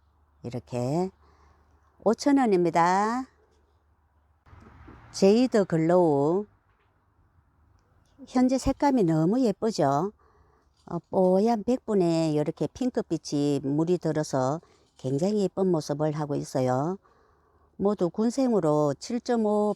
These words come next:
펄분에 이런 모습도 있고, 이런 아이도 있고, 또 이런 모습도 있고 그렇습니다.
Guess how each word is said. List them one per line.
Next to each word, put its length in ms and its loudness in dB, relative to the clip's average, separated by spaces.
펄분에 680 -2
이런 260 0
모습도 400 -4
있고, 640 -4
이런 300 -2
아이도 340 -4
있고, 680 -6
또 140 -2
이런 300 -2
모습도 460 -6
있고 300 -8
그렇습니다. 840 -4